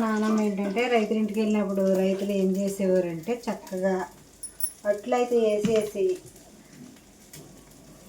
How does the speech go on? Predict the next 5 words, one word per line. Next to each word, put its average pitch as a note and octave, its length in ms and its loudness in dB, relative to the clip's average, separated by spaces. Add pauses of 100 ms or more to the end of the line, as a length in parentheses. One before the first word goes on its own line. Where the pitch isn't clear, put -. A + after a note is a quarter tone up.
(160)
చక్కగా A3 460 0
ఇలాగ A3+ 200 4 (120)
బెల్లం A3 280 2 (100)
పిండితోటి, A#3 600 2 (2500)
బియ్యం B3 260 2